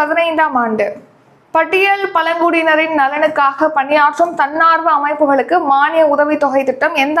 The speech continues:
அமைச்சகத்தின் மூலம் செயல்படுத்தப்படுகிறது? ஆன்சர் பழங்குடியின விவகார, விவகார அமைச்சகம். மாநில கல்விக் கொள்கை எத்தனை பேர் கொண்ட, மாநில கல்விக் கொள்கையை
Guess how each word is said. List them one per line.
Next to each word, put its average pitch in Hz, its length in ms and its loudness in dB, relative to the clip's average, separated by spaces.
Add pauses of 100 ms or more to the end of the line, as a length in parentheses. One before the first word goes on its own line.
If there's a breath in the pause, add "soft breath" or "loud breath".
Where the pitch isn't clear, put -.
அமைச்சகத்தின் 302 640 0
மூலம் 302 280 2
செயல்படுத்தப்படுகிறது? 254 960 0 (560 loud breath)
ஆன்சர் 370 360 0
பழங்குடியின 370 680 2
விவகார, 311 240 2 (280)
விவகார 330 380 2 (100)
அமைச்சகம். 240 540 -4 (340)
மாநில 381 380 2 (220)
கல்விக் 330 300 -2
கொள்கை 302 260 2 (100)
எத்தனை 339 320 0
பேர் 320 260 0
கொண்ட, 285 200 0 (460)
மாநில 339 280 2 (100)
கல்விக் 330 240 0
கொள்கையை 320 260 2